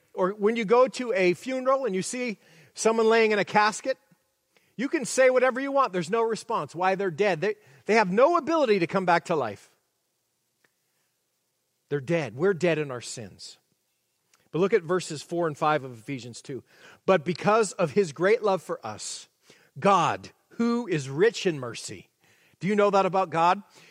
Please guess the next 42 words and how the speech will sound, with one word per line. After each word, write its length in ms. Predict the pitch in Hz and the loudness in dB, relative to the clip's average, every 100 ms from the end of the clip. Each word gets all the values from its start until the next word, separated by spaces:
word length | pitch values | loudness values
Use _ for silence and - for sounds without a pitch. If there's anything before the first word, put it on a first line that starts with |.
| - | -8
He 220 | - 233 | -2 0
is 280 | 196 170 143 | 0 -4 -2
rich 380 | 151 220 - | 4 4 4
in 140 | 240 202 | 0 2
mercy. 340 | 196 202 - | 0 -2 -2
He 100 | 160 | -2
does 220 | 180 185 156 | 2 0 2
not 320 | 208 285 294 | 0 0 0
want 140 | 277 | 0
to 60 | 233 | 2
give 220 | 180 175 | 0 -4
you 220 | 185 185 - _ | -4 -6 -8 _
what 200 | - 190 | 0 0
you 120 | 214 175 | 2 -4
deserve. 600 | 147 123 127 98 - _ _ - | -4 -6 -8 -10 -16 _ _ -20
He 140 | - 214 | -2 0
wants 300 | 208 214 - | 2 -2 -2
to 120 | 202 | -2
be 140 | 175 | 0
merciful 540 | 196 208 240 262 202 170 | 2 2 2 -4 -4 -8
to 140 | - | -10
you. 240 | 117 104 98 - - | -14 -14 -16 -20 -18
"He 160 | - 247 | -2 0
made 420 | 208 220 269 277 - | 4 6 4 2 0
us 260 | 190 175 - | -2 0 -4
alive 840 | 175 156 165 170 196 208 226 233 196 | 2 4 4 4 6 6 6 4 2
with 460 | 170 180 190 180 - | -2 4 4 4 -12
Christ." 800 | - 208 180 147 - - - - _ _ _ _ _ _ _ _ _ - | -4 0 0 -2 -6 -10 -14 -20 _ _ _ _ _ _ _ _ _ -2
That's 200 | 233 - | -2 2
how 80 | |
you 160 | 285 277 | 0 0
come 220 | - 269 | -4 0
alive. 360 | 254 233 262 180 | 4 4 2 0
That's 200 | 240 - | -6 -2
how 120 | 254 | -4
you're 200 | 262 254 | -4 -2
raised 340 | 240 294 269 | 2 2 0
to 80 | - | -2
life. 480 | 240 262 285 190 - _ _ _ | 2 2 2 -2 -14 _ _ _
It's 160 | 233 196 | -8 -6
with 240 | 311 - | -8 -8
Christ. 580 | - 302 247 147 - | 0 2 2 -4 -12